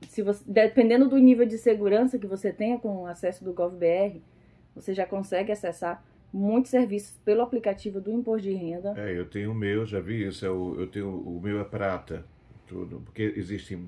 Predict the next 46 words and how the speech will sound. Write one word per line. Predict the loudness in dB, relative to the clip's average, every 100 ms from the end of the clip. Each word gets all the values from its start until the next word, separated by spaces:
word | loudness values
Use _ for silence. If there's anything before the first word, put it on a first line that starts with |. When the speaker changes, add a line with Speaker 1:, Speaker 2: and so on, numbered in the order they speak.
| -14
Speaker 2:
né, | -12 -12
bronze, | -10 -4 -2 -2 -6
prata | -10 -6 -6 -6 -10
e | -10 -6
ouro. | -4 -2 -4 -4
Speaker 1:
Aham. | -6 -6 -8 -12 -14 -16
Speaker 2:
Né, | -18 -14
existe | -14 -14 -14 -14
os | -12
motivos, | -12 -10 -10
é | -10
interessante | -10 -10 -8 -8 -10 -12 -12 -14
isso. | -14 -20 -20 _ _
Speaker 1:
Exato. | -14 -10 -10
Se | -2 0
você | 2 4 4
ob-, | 4 0
obter | -2 2 4
um | 4
certificado | -2 -4 -2 0 0
digital, | -4 -4 -2 0 0 -4 _ -20 -20 -20 _
é, | -4 -2 0 0 0 -4 -8 -18 -20 -20 _ _ -20 _ _ 0
tua | 2
conta | 2 -2 -2 0
já | 0
vai | 2 0
pra | 0 -2
ouro, | 0 0 -2 -4
né? | -6 -8 -14
Então, | -18
quando | -14 -8
você | -8
fizer | -4 -4 -2
o |
acesso | -2 -2 -4 -4
pelo | -8 -8
certificado | -6 -8 -8 -8
digital, | -8 -8 -4 -4 -6
você | -12 -8
já | -6
vai | -6 -8
ficar | -8 -10
com | -8
a |
conta | -6 -4 0
ouro | 2 2 0